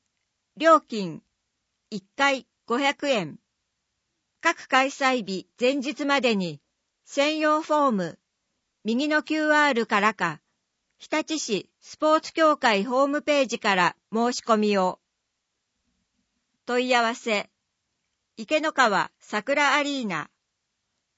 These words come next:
電話、三五の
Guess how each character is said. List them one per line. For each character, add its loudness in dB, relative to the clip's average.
電 0
話、 -2
三 0
五 2
の -6